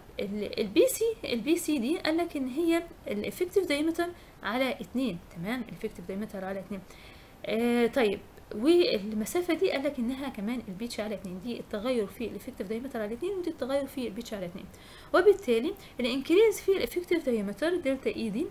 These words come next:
هيساوي ال-، الدلتا تغير في البيتش في كوتان سيتا، ودي العلاقة اللي المفروض حضراتكم، آه، تعرفوها. آه، الانجل، آه، والدايمتريك، آه، دايمتريك ايرورز. طبعًا انجل ايرورز على الثريد ممكن تبقى ايرورز، آه، على، آه،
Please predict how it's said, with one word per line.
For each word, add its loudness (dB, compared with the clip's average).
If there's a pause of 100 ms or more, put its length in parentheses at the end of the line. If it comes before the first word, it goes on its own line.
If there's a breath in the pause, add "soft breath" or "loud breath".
هيساوي -2
ال-، -4 (240)
الدلتا -4 (240 loud breath)
تغير 2
في -4
البيتش -4
في -12
كوتان -4
سيتا، -8 (300 loud breath)
ودي 2 (920)
العلاقة 2
اللي 2 (120)
المفروض -2
حضراتكم، 0 (340 loud breath)
آه، 0
تعرفوها. -2 (440 loud breath)
آه، 8
الانجل، 6
آه، 2
والدايمتريك، 2 (200)
آه، -2
دايمتريك -4
ايرورز. -6 (140)
طبعًا 4 (100)
انجل 6
ايرورز 2 (340)
على 0
الثريد 0 (500 loud breath)
ممكن 2
تبقى 4
ايرورز، 2
آه، 0
على، 0
آه، -2